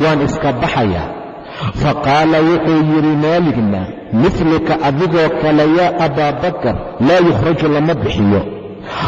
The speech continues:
Adigoo kale dadka la buriyo ma tihid, waayo innaka adiga taksibu, waxaad kasabtaa ood bixisaa, almacduuna, shayga macduumkee la waayo.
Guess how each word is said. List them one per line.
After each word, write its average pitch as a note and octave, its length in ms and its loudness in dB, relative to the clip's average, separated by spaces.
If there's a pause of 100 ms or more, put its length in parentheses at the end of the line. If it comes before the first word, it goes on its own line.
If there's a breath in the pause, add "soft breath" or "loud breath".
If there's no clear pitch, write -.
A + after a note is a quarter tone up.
Adigoo B2+ 420 2 (100)
kale C#3+ 240 2
dadka D#3+ 280 0
la C#3+ 160 2
buriyo C#3+ 420 2
ma D#3 180 0
tihid, D3 360 -2 (100)
waayo D#3 420 0
innaka D#3+ 500 0
adiga D#3 420 2
taksibu, E3+ 480 0
waxaad E3+ 440 2
kasabtaa D#3 540 0 (100)
ood D3+ 100 0 (100)
bixisaa, G#2+ 520 0 (260)
almacduuna, C#3+ 1000 2 (260)
shayga E3 340 4
macduumkee D3+ 680 2
la C3 60 4 (120)
waayo. G2+ 360 2